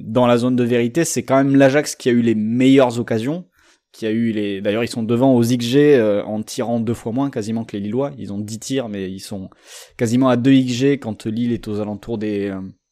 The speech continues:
non, ils sont au-dessus des deux X G quand Lille est aux alentours des un virgule six, un virgule sept. Donc c'est beau-, beaucoup plus équilibré, euh, qu'à l'aller en termes de X G. C'est beaucoup mieux pour Lille et, et Lille peut avoir des regrets sur le fait de ne pas avoir, euh, montré ce match-là à l'aller. Mais ça confirme en tout cas le fait que, euh,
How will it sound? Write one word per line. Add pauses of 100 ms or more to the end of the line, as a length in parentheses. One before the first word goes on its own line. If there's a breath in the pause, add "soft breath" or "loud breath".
(100)
non,
ils
sont
au-dessus
des
deux
X
G
quand
Lille
est
aux
alentours
des
un
virgule
six,
un
virgule
sept. (400 loud breath)
Donc
c'est
beau-,
beaucoup
plus
équilibré,
euh,
qu'à
l'aller
en
termes
de
X
G. (360 loud breath)
C'est
beaucoup
mieux
pour
Lille
et,
et
Lille
peut
avoir
des
regrets
sur
le
fait
de
ne
pas
avoir,
euh, (280)
montré
ce
match-là
à
l'aller. (540 soft breath)
Mais
ça
confirme
en
tout
cas
le
fait
que,
euh,